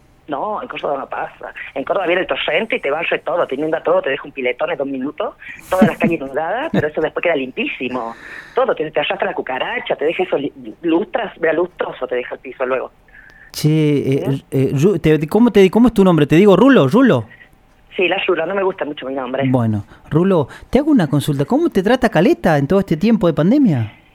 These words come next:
Speaker 1: Y me, bastante bien me trata. Por suerte las chicas son simpáticas. Vos sabés, yo soy prima de la Nacha.
Speaker 2: Sí.
Speaker 1: El papá es cordobés, que de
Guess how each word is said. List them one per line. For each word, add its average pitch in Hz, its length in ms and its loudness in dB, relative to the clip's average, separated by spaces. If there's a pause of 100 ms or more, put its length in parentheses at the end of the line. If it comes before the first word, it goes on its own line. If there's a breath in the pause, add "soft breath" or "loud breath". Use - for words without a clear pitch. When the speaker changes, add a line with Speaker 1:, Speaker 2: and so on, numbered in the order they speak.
(760)
Speaker 1:
Y 302 360 4
me, 339 100 -2 (220)
bastante 480 380 -2
bien 190 300 0
me 196 120 2
trata. 208 320 -8
Por 214 140 -8
suerte 285 180 -2
las 226 120 -4
chicas - 200 -10
son 202 120 -10
simpáticas. 202 720 -8 (220)
Vos 190 100 -10
sabés, 190 220 0
yo 196 140 0
soy 170 80 -14
prima 185 240 -8
de 160 40 0
la 147 100 0
Nacha. 185 380 -8 (360 loud breath)
Speaker 2:
Sí. 151 240 -2
Speaker 1:
El 135 80 -4
papá 147 200 -4
es - 40 -8
cordobés, 143 500 0
que 180 80 0
de 151 220 0